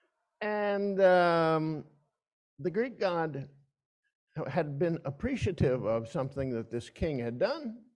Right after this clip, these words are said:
And so he asked, "What would you like?"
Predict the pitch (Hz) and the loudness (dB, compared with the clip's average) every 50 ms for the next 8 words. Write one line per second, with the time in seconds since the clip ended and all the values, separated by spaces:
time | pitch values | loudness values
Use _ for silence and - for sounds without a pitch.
0 | _ _ _ _ _ _ _ _ _ _ _ _ _ _ _ _ _ _ - 147 | _ _ _ _ _ _ _ _ _ _ _ _ _ _ _ _ _ _ -4 -2
1 | 156 147 143 147 147 139 - 196 165 160 160 151 151 139 127 131 - - _ _ | -2 0 0 -2 -4 -4 0 2 4 6 6 4 4 0 -2 -8 -16 -20 _ _
2 | _ _ _ _ _ _ _ _ _ _ _ _ _ _ _ _ _ _ _ _ | _ _ _ _ _ _ _ _ _ _ _ _ _ _ _ _ _ _ _ _
3 | _ _ - - 180 170 127 107 107 - - - 135 95 147 175 156 202 214 214 | _ _ -8 -2 2 2 2 2 0 -6 -6 -6 -6 -4 -4 -6 -4 -4 -4 -4
4 | 214 170 113 - - - | -4 -4 -6 -10 -12 -18